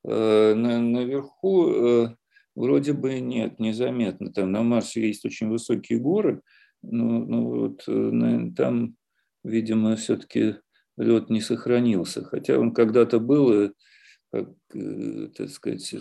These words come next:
такие геологические остатки есть этого, да, там арены,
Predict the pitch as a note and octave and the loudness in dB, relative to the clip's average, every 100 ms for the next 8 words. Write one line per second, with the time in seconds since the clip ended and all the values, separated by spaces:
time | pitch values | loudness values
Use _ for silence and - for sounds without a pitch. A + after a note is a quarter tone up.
0 | - - - F#2 A#2+ B2 B2+ C3+ C#3 - | -10 -10 -8 2 6 8 6 4 -4 -6
1 | - A2+ A2+ - A#2 A2+ - A#2 A#2+ G#2 | -4 -2 -2 0 -2 -2 -6 -6 -2 -4
2 | - - - - - - A#2 - - F#2+ | -4 -12 -10 -12 -10 -10 -10 -10 -6 -4
3 | A2 A2 B2+ A#2 F#2 | -4 -4 -2 -4 -6